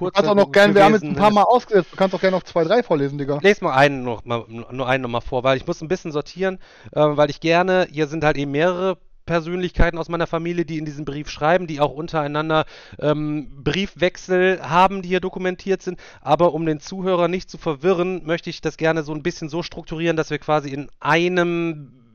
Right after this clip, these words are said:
Speaker 2: Briefwechsel von mehreren Personen halt eben drin bleiben.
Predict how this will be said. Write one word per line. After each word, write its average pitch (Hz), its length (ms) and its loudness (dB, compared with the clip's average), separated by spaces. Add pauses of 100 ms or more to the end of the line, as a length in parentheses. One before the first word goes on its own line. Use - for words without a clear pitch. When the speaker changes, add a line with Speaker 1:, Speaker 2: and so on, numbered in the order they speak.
(240)
Speaker 2:
Briefwechsel 160 960 -2
von 156 460 -6
mehreren 156 340 -2
Personen 156 540 -4
halt 147 120 0
eben 139 280 -6
drin 175 400 -8
bleiben. 175 380 4